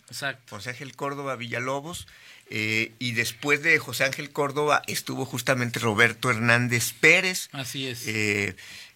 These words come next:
Speaker 2: eh, y después de Roberto Hernández, Javier Vadillo Lara.
Speaker 1: Jesús.
Speaker 2: Jesús, perdón, Jesús
Speaker 1: Jesús,
Speaker 2: Vadillo.
Speaker 1: ujú.
Speaker 2: Jesús Vadillo Lara y,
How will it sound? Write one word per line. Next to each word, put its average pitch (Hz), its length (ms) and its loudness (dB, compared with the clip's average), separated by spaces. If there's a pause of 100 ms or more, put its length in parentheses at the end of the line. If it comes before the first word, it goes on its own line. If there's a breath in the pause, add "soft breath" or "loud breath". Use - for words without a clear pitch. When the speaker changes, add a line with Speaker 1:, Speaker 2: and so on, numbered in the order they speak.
Speaker 2:
eh, 101 280 -2 (220)
y 131 80 -2
después 131 320 2
de 165 80 4
Roberto 156 420 0
Hernández, 151 480 -2
Javier 110 480 -2
Vadillo 113 460 -2
Lara. 143 400 4
Speaker 1:
Jesús. - 420 -8 (320)
Speaker 2:
Jesús, 127 240 -4
perdón, 117 180 -2
Jesús 113 180 -8
Speaker 1:
Jesús, 113 60 -6
Speaker 2:
Vadillo. 117 340 0
Speaker 1:
ujú. 156 200 -4 (180)
Speaker 2:
Jesús 131 240 -8
Vadillo 135 540 2 (300 loud breath)
Lara 139 500 4
y, 151 400 -2